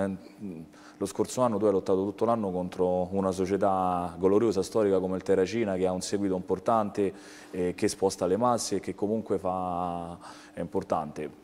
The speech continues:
Francesco può dire lo stesso perché si è giocato uno spareggio a... al Tre Fontane con Rieti, che <laughs> è un capoluogo di provincia.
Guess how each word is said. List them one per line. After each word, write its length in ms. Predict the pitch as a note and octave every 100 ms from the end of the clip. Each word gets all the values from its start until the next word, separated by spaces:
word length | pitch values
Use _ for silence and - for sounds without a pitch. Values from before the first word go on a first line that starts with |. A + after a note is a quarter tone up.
| - - -
Francesco 460 | - G2+ A#2 -
può 100 | G2+
dire 160 | F#2+ G2
lo 100 | G2
stesso 360 | G2 F#2 - F#2
perché 200 | F2+ F#2
si 80 |
è 60 | F#2
giocato 240 | F#2+ G2
uno 100 | G2
spareggio 460 | F#2+ - A2 G2+ G2+
a... 580 | F#2+ F#2+ F#2+ F#2+ F#2 F2+ - - -
al 140 | F#2+
Tre 140 | G2+
Fontane 440 | G2 G#2+ G2+ A#2 G2
con 100 | F#2+
Rieti, 340 | A#2 A#2+ F#2
che 120 | F2+ F2+
<laughs> 520 | - G#2+ - - -
è 60 | F#2+
un 60 |
capoluogo 360 | F#2 G2 G#2 G2+
di 80 | G2+
provincia. 380 | G2+ G2+ F2